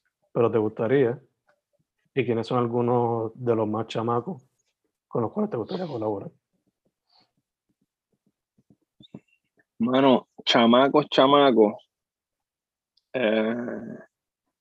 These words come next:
Speaker 2: estoy, ahora mismo yo, yo hice un tema con un muchacho que se llama Multifacético, que él es un chamaquito,
Speaker 1: Ujú.
Speaker 2: que sacó ahora su primer E P, lo sacó ayer. <clears throat> Y yo hice un tema con él y con Tanicha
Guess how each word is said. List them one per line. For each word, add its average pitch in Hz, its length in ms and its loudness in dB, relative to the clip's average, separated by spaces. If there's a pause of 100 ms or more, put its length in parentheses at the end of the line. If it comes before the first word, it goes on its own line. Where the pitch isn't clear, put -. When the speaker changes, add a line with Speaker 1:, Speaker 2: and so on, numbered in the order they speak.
(120)
Speaker 2:
estoy, 123 720 6
ahora 135 200 4
mismo 160 200 6
yo, 131 240 6
yo 123 280 6
hice 147 180 0
un 147 160 -4
tema 147 180 2
con 123 160 -2
un 127 100 -4
muchacho 135 460 -4
que 120 100 0
se - 140 -6
llama 127 260 -2
Multifacético, 113 960 -2
que 107 80 -6
él 113 100 -4
es 123 200 2
un 113 140 -4
chamaquito, 110 600 -2 (680)
Speaker 1:
Ujú. 127 200 -12
Speaker 2:
que 107 180 0
sacó 110 320 0
ahora 127 220 4
su 123 180 -4
primer 113 320 -2
E 123 80 2
P, 131 160 2
lo 131 100 2
sacó 117 300 -6
ayer. 113 260 -4 (720)
<clears throat> 160 300 -2 (280)
Y 127 100 4
yo 120 60 8
hice 120 160 4
un 127 100 2
tema 123 240 4
con 117 160 0
él 139 300 0 (180)
y - 60 -8
con 117 180 -4
Tanicha 117 640 -4